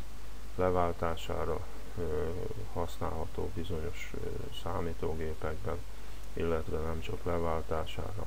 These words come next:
hanem együtt a, a mozgó alkatrészeket tartalmazó merevlemezzel együtt szokták ma már alkalmazni. Két dián látható, illetve a pendrive, amely egy nagyon elterjedt adathordozó.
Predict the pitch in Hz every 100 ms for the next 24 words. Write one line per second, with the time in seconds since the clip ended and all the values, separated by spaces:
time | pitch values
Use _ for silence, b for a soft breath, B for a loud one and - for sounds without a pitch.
0 | - 78 - - - 82 80 80 - 85
1 | 80 - B B B - - 85 80 78
2 | 80 - - - 92 85 85 - 80 82
3 | 82 82 - 85 - 82 73 - 85 78
4 | - 80 80 82 85 82 82 80 80 80
5 | 80 80 85 78 - 98 98 - 87 -
6 | 90 85 90 85 80 80 80 78 - 80
7 | 80 80 82 - B B B B - -
8 | 98 104 110 98 90 87 87 95 - 85
9 | 85 82 80 - - 85 82 80 - 80
10 | 98 82 80 80 78 B B B - 82
11 | 87 82 80 80 82 - 85 80 80 -
12 | - 80 - - - - 85 -